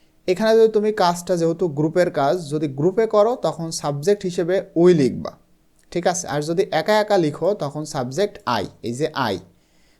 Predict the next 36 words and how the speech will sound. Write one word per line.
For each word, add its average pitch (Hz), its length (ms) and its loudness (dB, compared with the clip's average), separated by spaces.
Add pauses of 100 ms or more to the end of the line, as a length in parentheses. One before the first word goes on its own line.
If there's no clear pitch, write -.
(120)
যদি 190 100 4
একা 214 200 6
লিখো, 220 340 2 (320)
"I 214 40 4 (400)
felt", 165 380 2 (180)
আমি 156 320 -4
অনুভব 185 320 2 (100)
করেছিলাম 208 540 0
বোধ। 147 460 2 (320)
তুমি 214 120 0
যদি 226 360 4
একাধিক 196 500 0
কিছু 208 220 -2
অনুভব 160 360 0
করো, - 180 -8 (100)
মনে 131 160 -6
করো 170 180 0
তুমি 190 340 -2 (220)
আনন্দিত 185 460 -2
ছিলে 220 380 0 (260)
অথবা 202 220 -2
একটু 202 200 -2
লজ্জা 151 380 4
পেয়েছিলে, 98 520 -6
মানে 240 120 -6
দুইটাই 220 420 4
হয়েছিলে, 120 440 -4 (380)
তখন 202 220 2
এখানে 208 240 0
তোমরা 190 260 0
বোধ 160 320 2
লিখবা। 95 440 -6
"I 139 160 0 (140)
felt 190 220 0 (120)
both 202 240 2 (600)
excited 196 580 0